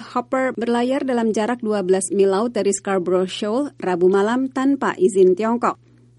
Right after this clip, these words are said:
Menteri Pertahanan Filipina, Delvin Lorenzana, mengatakan, Amerika, sekutu perjanjian negaranya, tidak memberitahu mengenai operasi angkatan laut di dekat Scarborough.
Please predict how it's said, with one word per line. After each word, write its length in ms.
Menteri 320
Pertahanan 480
Filipina, 560
Delvin 480
Lorenzana, 640
mengatakan, 560
Amerika, 640
sekutu 560
perjanjian 640
negaranya, 640
tidak 240
memberitahu 640
mengenai 480
operasi 480
angkatan 320
laut 240
di 80
dekat 320
Scarborough. 560